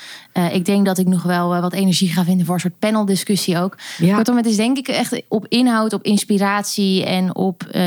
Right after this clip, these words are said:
Speaker 1: nou ja, elkaar ontmoeten een programma waar je bij wil zijn.
Speaker 2: Nou ja, ook dat. En we hebben ook, eh, ronde tafels. Dus dat vind ik zelf ook altijd een hele leuke setting. Dat je ook met elkaar ook echt in contact kan komen als dat je allemaal tegen rug aan zit te kijken.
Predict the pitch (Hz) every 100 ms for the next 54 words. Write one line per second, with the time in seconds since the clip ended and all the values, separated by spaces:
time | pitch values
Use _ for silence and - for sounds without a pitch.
0 | 175 180 202 208 185 170 - - 175 185
1 | 170 214 226 185 185 170 190 190 170 156
2 | 185 165 165 196 214 156 147 147 - _
3 | _ _ - - - - 143 151 175 165
4 | 196 233 226 165 156 156 165 160 160 156
5 | 160 151 156 151 147 214 226 233 - 214
6 | 220 - 160 160 165 180 160 - 160 147
7 | 226 220 202 202 196 185 208 208 196 196
8 | 190 190 185 175 185 170 165 - 175 165
9 | 160 156 190 196 202 185 - 185 190 -
10 | 180 175 165 175 175 - 165 160 170 170
11 | 165 156 151 151 156 156 156 160 160 190
12 | - 185 185 180 180 165 160 165 170